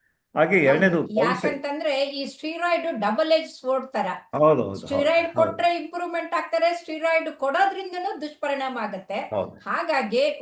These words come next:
Speaker 2: ವೈದ್ಯರನ್ನ ಕೇಳ್ಬಿಟ್ಟು ತಗೊಳ್ಬೇಕು.
Speaker 1: ಹೌದು.
Speaker 2: ತಗೊಂಡ ಮೇಲೆ ನೀವೇ ತಗೊಳ್ಳೋದನ್ನ ಬಿಡ್ಬೇಕು ಅಂತ ನನಗನ್ಸುತ್ತೆ ಸರ್,
Speaker 1: ಹೌದು.
Speaker 2: ಅಲ್ವಾ ಸರ್?
Speaker 1: ಮುಖ್ಯವಾಗಿ ರುಮೆಟಾಯ್ಡ್ ಆರ್ಥರೈಟಿಸ್ ಅಲ್ಲಿ ಸ್ಟೀರಾಯ್ಡ್ಸ್ ಹಾಕ್ಬಿಡ್ತಾರೆ ಕೆಲವು ಡಾಕ್ಟರ್ಸ್.
Speaker 2: ಹೌದು, ಹೌದು, ಹೌದು.
Speaker 1: ಆ ನೋವೇನೋ ಕಮ್ಮಿ ಆಗುತ್ತೆ, ಆದ್ರೆ ಡಿಪ್ರೆಷನ್ ಬರ್ತದೆ.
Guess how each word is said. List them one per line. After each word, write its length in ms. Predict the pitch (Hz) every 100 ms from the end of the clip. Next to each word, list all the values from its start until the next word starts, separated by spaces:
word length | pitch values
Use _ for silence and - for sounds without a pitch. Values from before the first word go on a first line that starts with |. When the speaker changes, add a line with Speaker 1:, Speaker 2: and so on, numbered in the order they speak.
| 190
Speaker 2:
ವೈದ್ಯರನ್ನ 640 | 185 285 349 349 359 359 349 339
ಕೇಳ್ಬಿಟ್ಟು 600 | 320 415 415 427 359 339
ತಗೊಳ್ಬೇಕು. 500 | 262 262 220 202 -
Speaker 1:
ಹೌದು. 580 | - _ _ _ 214 254
Speaker 2:
ತಗೊಂಡ 260 | 330 381 427
ಮೇಲೆ 360 | 370 359 359 349
ನೀವೇ 460 | 262 294 381 403 392
ತಗೊಳ್ಳೋದನ್ನ 560 | 302 302 285 285 294 381 240
ಬಿಡ್ಬೇಕು 480 | 226 277 302 330 320
ಅಂತ 240 | 254 226 330 240 214 247
ನನಗನ್ಸುತ್ತೆ 720 | 240 254 254 220 220 202 262
ಸರ್, 200 | - 156
Speaker 1:
ಹೌದು. 160 | - -
Speaker 2:
ಅಲ್ವಾ 200 | - 226
ಸರ್? 240 | - 339 - _ _ _ _ _ 107
Speaker 1:
ಮುಖ್ಯವಾಗಿ 400 | 123 151 135 123
ರುಮೆಟಾಯ್ಡ್ 420 | 117 139 151 147
ಆರ್ಥರೈಟಿಸ್ 400 | 143 143 147 -
ಅಲ್ಲಿ 120 | 143
ಸ್ಟೀರಾಯ್ಡ್ಸ್ 420 | - 151 156 147
ಹಾಕ್ಬಿಡ್ತಾರೆ 460 | 143 120 135 131 131
ಕೆಲವು 180 | 123 127
ಡಾಕ್ಟರ್ಸ್. 380 | 127 117 117 117
Speaker 2:
ಹೌದು, 360 | 135 - -
ಹೌದು, 300 | 202 - 202
ಹೌದು. 460 | 160 - _ - 165
Speaker 1:
ಆ 100 | 135
ನೋವೇನೋ 480 | 123 139 170 180 180
ಕಮ್ಮಿ 200 | 165 165
ಆಗುತ್ತೆ, 240 | 165 185
ಆದ್ರೆ 160 | 190 175
ಡಿಪ್ರೆಷನ್ 380 | 180 185 190
ಬರ್ತದೆ. 320 | 156 127 -